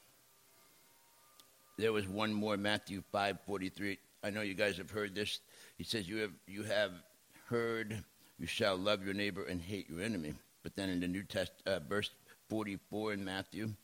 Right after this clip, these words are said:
says, "But I tell you, love your enemies and pray for those who persecute you." That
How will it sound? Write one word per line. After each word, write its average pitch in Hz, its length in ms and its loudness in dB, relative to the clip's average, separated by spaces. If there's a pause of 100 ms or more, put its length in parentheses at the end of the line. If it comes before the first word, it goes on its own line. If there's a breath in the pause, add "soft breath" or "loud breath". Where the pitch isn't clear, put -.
(340 loud breath)
says, 92 220 0
"But 92 260 -2
I 120 260 6
tell 101 340 0
you, 85 320 -4 (180)
love 110 400 2
your 113 260 0
enemies 98 640 -2 (760 loud breath)
and 90 240 -6
pray 117 280 2
for 117 180 -4
those 92 380 -2 (100)
who 92 120 -4
persecute - 800 -8
you." 78 140 -10 (1700)
That 113 220 2